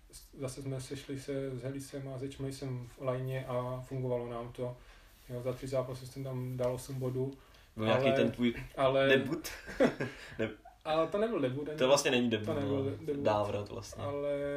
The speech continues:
Speaker 1: ještě jsem možná zapomněl na jednu akvizici vlastně, nebo ne akvizici, ale na jednu,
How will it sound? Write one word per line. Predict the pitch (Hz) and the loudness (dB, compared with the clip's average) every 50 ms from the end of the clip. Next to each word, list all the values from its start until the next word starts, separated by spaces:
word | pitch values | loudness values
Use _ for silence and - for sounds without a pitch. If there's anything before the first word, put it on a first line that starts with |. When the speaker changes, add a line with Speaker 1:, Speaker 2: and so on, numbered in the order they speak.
| 143 143 143 143 143 135 - - - - - - - - - _ - - _ _ _ - - | -4 -6 -6 -8 -10 -12 -16 -20 -20 -20 -20 -20 -20 -20 -20 _ -20 -20 _ _ _ -18 -12
Speaker 1:
ještě | - 165 135 - - | -10 -10 -10 -10 -10
jsem | - 185 185 | -10 -8 -6
možná | 170 185 175 | -2 0 0
zapomněl | 170 170 175 175 170 151 139 | 0 0 0 0 0 0 2
na | 139 | 2
jednu | 147 151 160 | 0 0 -2
akvizici | 160 156 - 165 156 160 160 160 - 170 165 | -4 -6 -6 -6 -4 -4 -4 -4 -2 -2 -2
vlastně, | 156 160 160 160 - - 156 151 151 156 - - - - - | 0 -2 -4 -4 -6 -10 -10 -10 -10 -14 -18 -20 -20 -14 -10
nebo | 135 131 131 | -8 -6 -4
ne | 131 127 | -4 -6
akvizici, | 131 - 143 135 127 139 139 - - 156 | -6 -6 -6 -6 -4 -4 -4 -4 -4 -4
ale | 147 143 | -4 -2
na | 139 139 | -2 -2
jednu, | 139 139 139 139 143 143 139 139 139 | -2 -2 -2 -4 -4 -4 -4 -6 -6